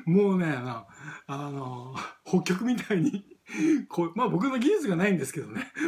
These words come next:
バルーンの見せる。いや、あれはね、痺れたね。本当に。うん、誰一人して子供いなかったからね。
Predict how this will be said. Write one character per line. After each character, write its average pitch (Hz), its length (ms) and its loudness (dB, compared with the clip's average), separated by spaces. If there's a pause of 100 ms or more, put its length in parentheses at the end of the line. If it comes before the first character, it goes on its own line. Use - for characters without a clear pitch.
バ 151 180 0
ル 151 140 0
ー - 20 -2
ン 135 40 -6
の 131 80 -8
見 127 100 -6
せ 143 160 -4
る。 120 160 -14 (1160)
い 143 80 -6
や、 156 220 0
あ 170 60 2
れ 185 100 2
は 202 120 2
ね、 214 80 0
痺 208 240 -2
れ 220 100 2
た 180 140 2
ね。 160 340 0 (420)
本 151 200 -2
当 151 140 -4
に。 143 360 -4 (240)
う 139 40 -10
ん、 127 560 -10
誰 202 220 -2
一 196 80 -6
人 214 200 -4
し - 40 -8
て 165 60 -6
子 - 140 -6
供 202 220 4
い 208 40 0
な 220 100 -2
か 175 100 -8
っ - 20 -14
た - 100 -16
か - 140 -20
ら 107 40 -18
ね。 131 220 -8